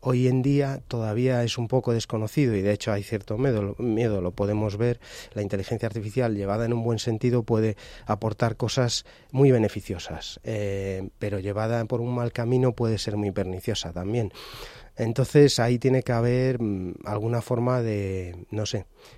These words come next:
me imagino, por ejemplo, que, que debería haber unas directrices éticas por ahí, ¿no? Que, que, que, que hagan que, que la inteligencia artificial, pues, respete lo que es los derechos humanos, la privacidad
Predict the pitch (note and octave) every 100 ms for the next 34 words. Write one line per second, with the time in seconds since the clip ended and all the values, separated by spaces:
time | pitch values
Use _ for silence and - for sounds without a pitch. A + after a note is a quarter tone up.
0 | - G#2+ G#2 G2 B2 A#2 A#2 A2+ G#2+ A#2
1 | A2+ A#2+ - G#2 G2 F2+ F#2 - - -
2 | - G#2+ G#2+ G#2+ A#2 A#2 A#2+ A#2+ G#2+ G#2
3 | F#2+ A2+ G2+ G2 - G#2 G#2 F#2 F2 -
4 | F#2+ F#2+ F#2+ F2+ A2 B2 G2+ F#2 F2+ G2+
5 | F#2 F2+ G2+ F2+ - G2+ G2+ G#2+ G#2+ -
6 | G2+ F#2 - - - - G#2+ G2 F#2+ F#2
7 | G2+ G2+ G#2+ F2+ A2 A#2+ A2 G#2+ A2 A#2+
8 | A2+ A#2+ G#2 - A2 G2+ A2+ A2 G#2 G#2
9 | G#2 G#2+ G2 G#2 A#2 G2+ A#2 A#2 A2 A#2
10 | A2+ - G2+ G2+ - A2 A2 A#2